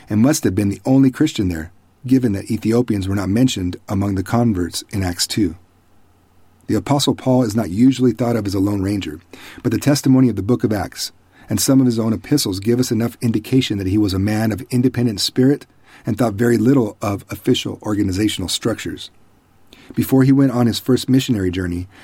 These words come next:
there apparently was some sort of laying of hands on him by the prophets and teachers, no elders mentioned, in Antioch in Acts thirteen, one through three. And yet, the text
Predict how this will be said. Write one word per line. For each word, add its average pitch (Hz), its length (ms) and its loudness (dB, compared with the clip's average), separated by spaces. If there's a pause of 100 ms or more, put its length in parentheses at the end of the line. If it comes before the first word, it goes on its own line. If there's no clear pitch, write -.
(140)
there 117 120 4
apparently 123 400 0
was 104 120 2
some 135 220 2
sort 127 240 2
of 98 100 -2
laying 123 460 2 (120)
of 98 120 -4
hands 90 480 -2
on 98 140 -2
him 87 340 -6 (340)
by 101 100 -4
the 98 100 -2
prophets 113 420 -2
and 95 100 -6
teachers, - 460 -4 (420)
no 113 220 0
elders 98 380 -2
mentioned, 90 440 -6 (260)
in 113 140 -2
Antioch 110 680 -2
in 104 120 -6
Acts 101 340 -6 (100)
thirteen, 92 600 -4
one 95 180 -4
through 87 160 -6
three. 90 360 -4 (480)
And 117 140 2
yet, 123 300 0 (220)
the - 80 -4
text - 400 -2